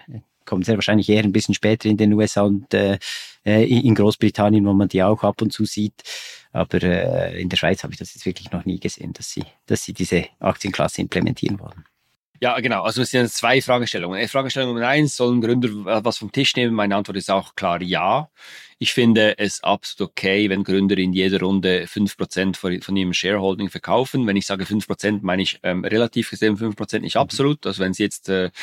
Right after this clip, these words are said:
Speaker 2: wenn ein Gründer jetzt vierzig Prozent hält, meine ich dann nicht fünf Prozent von vierzig, also vierzig minus fünf, sondern fünf Prozent von den vierzig Prozent.
Speaker 1: Genau.
Speaker 2: Ähm, genau. Und das ist ja nicht so viel, sage ich mal. Also von daher ist es okay.
Speaker 1: Zwei Prozent.
Speaker 2: Genau, weil da kann man auch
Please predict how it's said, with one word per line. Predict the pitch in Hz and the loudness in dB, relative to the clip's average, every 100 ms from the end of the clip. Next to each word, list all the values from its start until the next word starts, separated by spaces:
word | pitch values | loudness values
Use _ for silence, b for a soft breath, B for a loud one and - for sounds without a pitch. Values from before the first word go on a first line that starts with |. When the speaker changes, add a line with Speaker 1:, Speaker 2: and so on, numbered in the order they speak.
| B B | B B
Speaker 2:
wenn | 98 | 0
ein | 98 | 2
Gründer | 98 104 101 | 4 4 6
jetzt | 98 - - | 2 -2 -2
vierzig | 113 - - | 0 0 -8
Prozent | - 98 101 | -2 0 0
hält, | 104 101 95 | 0 0 0
meine | 92 | -2
ich | 92 | 0
dann | 101 | 0
nicht | 107 104 - - | 2 0 -6 -6
fünf | - 123 | 0 0
Prozent | - - 107 | 0 -2 -2
von | - | -2
vierzig, | 98 117 - 107 | 0 0 0 -2
also | 95 95 95 | -2 0 -4
vierzig | - 113 104 - | -4 -2 0 0
minus | 101 95 | -2 0
fünf, | 123 123 | 2 2
sondern | - 104 101 | 2 0 0
fünf | - 131 - | 2 2 2
Prozent | 107 - 104 101 | -6 -2 0 0
von | 101 | -2
den | 95 | -2
vierzig | 87 101 - | 0 -4 -4
Prozent. | - - 107 - - _ b b b | -10 -2 -2 -2 -14 _ b b b
Speaker 1:
Genau. | - - - | -10 -10 -10
Speaker 2:
Ähm, | 98 | -10
genau. | 101 78 - _ | -8 -8 -10 _
Und | - 107 | -8 -4
das | 104 | -2
ist | |
ja | 107 | 2
nicht | 120 - | 2 0
so | 107 | -2
viel, | 143 113 - | 0 0 -4
sage | - 95 | -6 -4
ich | 95 | -2
mal. | 98 87 | 0 -2
Also | - 87 | -2 -4
von | 98 | 0
daher | 110 117 110 | 2 4 2
ist | - | -2
es | 104 | -8
okay. | - 147 | 0 2
Speaker 1:
Zwei | 101 85 | 2 -2
Prozent. | 92 - 92 - - - - - | -10 -8 -10 -10 -16 -20 -20 -14
Speaker 2:
Genau, | - 123 - - | 0 0 0 0
weil | 127 127 - _ - _ _ | 4 4 2 _ -20 _ _
da | 151 131 | -4 -2
kann | 147 131 | 2 2
man | 127 | 4
auch | 123 120 | 2 0